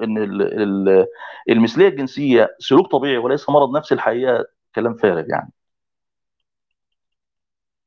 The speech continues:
طيب، أنا عايز أقرأ لحضراتكم كلمتين في النهاية كده نختم بيهم الحلقة دي أهي، للدكتور عبد الوهاب المسيري. والحقيقة الكلام اللي هيقوله الدكتور عبد الوهاب المسيري قاله،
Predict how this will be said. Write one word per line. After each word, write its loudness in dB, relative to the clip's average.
طيب، 0
أنا 2
عايز 2
أقرأ 0
لحضراتكم 0
كلمتين -4
في -4
النهاية 2
كده 2
نختم -6
بيهم -2
الحلقة -2
دي -8
أهي، -4
للدكتور 2
عبد 2
الوهاب -2
المسيري. -4
والحقيقة 4
الكلام 0
اللي 6
هيقوله 4
الدكتور 0
عبد 0
الوهاب 0
المسيري 0
قاله، 2